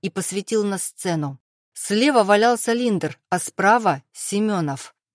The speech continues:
Первый свалился на правый бок, а второй — на левый, и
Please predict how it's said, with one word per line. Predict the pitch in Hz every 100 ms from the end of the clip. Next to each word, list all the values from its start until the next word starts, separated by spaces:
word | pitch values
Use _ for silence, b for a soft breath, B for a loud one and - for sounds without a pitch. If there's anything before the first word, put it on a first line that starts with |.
| _ -
Первый | 220 220 208
свалился | 202 180 202 226 214 -
на | 208 202
правый | 220 262 226
бок, | 156 151 - -
а | 185
второй — | 185 - 202 214
на | 214
левый, | 220 190 160 139 _ -
и | 202